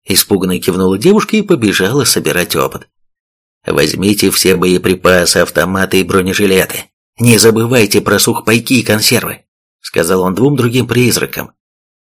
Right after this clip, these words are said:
"Все, что может пригодиться, приносите сюда и складывайте на танк. У вас десять минут".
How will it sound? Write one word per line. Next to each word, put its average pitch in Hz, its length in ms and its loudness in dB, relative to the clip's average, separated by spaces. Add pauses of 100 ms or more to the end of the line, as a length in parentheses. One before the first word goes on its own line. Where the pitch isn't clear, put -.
(340)
"Все, 98 440 2
что 98 220 0
может 98 300 -2
пригодиться, 95 560 0
приносите 90 540 -2
сюда 95 240 0
и 110 100 4
складывайте 107 720 -2
на 101 140 0
танк. 90 340 -4 (640)
У 82 240 2
вас 113 360 0 (220)
десять 110 460 -2
минут". 98 340 -6